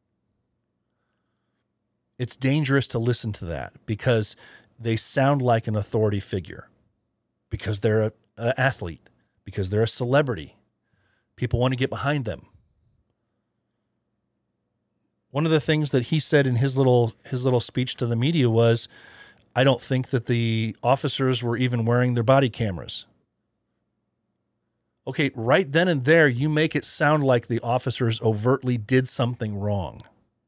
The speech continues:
Guess what, LeBron? That police department doesn't have body cameras.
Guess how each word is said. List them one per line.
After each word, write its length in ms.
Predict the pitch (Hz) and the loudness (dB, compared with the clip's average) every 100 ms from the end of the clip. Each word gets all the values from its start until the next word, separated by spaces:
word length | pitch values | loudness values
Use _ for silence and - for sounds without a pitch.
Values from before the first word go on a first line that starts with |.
| _ _ _ _ _ _ _ _ _ _ | _ _ _ _ _ _ _ _ _ _
Guess 260 | - 143 - | -6 -4 -2
what, 280 | 131 165 127 | 4 4 4
LeBron? 560 | 123 110 107 117 135 - _ _ _ _ _ - | 2 2 2 0 -2 -8 _ _ _ _ _ -2
That 180 | 151 - | -2 0
police 260 | 160 147 | 0 0
department 400 | - 139 151 156 | -2 0 0 2
doesn't 280 | 147 147 151 | 2 2 -4
have 480 | - - 208 190 120 | -6 0 4 2 2
body 240 | 110 101 | -2 -2
cameras. 580 | 82 117 90 73 - - | -6 -6 -6 -8 -12 -12